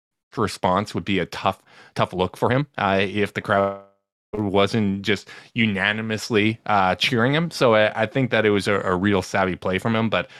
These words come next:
I don't think there's a lot of desire for him to, to come back to Cleveland. I, I, I, I think people need to get a little bit more creative when you're talking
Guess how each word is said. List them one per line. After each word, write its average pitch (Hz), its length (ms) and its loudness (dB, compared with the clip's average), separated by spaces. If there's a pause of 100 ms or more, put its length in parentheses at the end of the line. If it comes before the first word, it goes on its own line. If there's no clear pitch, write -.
(160)
I 175 80 2
don't 202 160 2
think 98 140 -4
there's 87 160 -2
a 82 60 -4
lot 80 200 -4
of 82 80 -10
desire 82 340 -6
for 85 200 -6
him 87 180 -4
to, 85 220 -4
to 95 120 -10
come 90 200 -4
back 80 180 -2
to - 80 -4
Cleveland. 90 340 -6
I, 82 220 -8
I, 98 180 -8 (440)
I, 107 220 0 (100)
I 113 80 2
think 123 260 -2
people 120 240 0
need 104 140 2
to 117 80 0
get 104 140 2
a 98 40 2
little 90 260 2
bit 92 160 0
more 98 200 2
creative 95 400 0
when 101 100 4
you're 95 80 4
talking 95 320 0